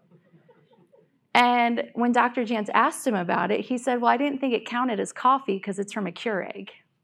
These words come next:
Like, <laughs> as if for whatever reason, it being from that little coffee machine, it didn't make, it, it wasn't, um, causing a problem.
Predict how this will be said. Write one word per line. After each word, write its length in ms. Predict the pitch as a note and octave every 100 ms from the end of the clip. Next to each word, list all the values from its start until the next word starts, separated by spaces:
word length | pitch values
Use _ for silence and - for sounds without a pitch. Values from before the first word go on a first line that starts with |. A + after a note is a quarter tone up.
| F#3 -
Like, 240 | A3+ -
<laughs> 760 | - - - - - - -
as 540 | - - - - D4+ C#4+
if 140 | E4+
for 160 | E4+ E4+
whatever 440 | D#4 D4 D4 D4
reason, 380 | C4+ C#4+ C4+ C4
it 160 | A#3+ G#3+
being 240 | B3+ B3
from 160 | C4 B3
that 160 | A#3
little 200 | A3 A3
coffee 400 | A3 A#3+ B3+ B3+
machine, 360 | G#3+ G3+ - G#3
it 120 | G3
didn't 280 | G3+ G3+ F#3
make, 280 | G3 F#3 F#3 - - _ -
it, 200 | A3+ G#3+ -
it 220 | G#3 -
wasn't, 540 | B3 C4+ - A#3 G3 - _ - - _
um, 520 | G#3+ G3+ F3+ F3 F3+ - _ _ _
causing 380 | - A3 G#3+ G3
a 40 |
problem. 520 | F#3+ G3+ F3+ F3 G3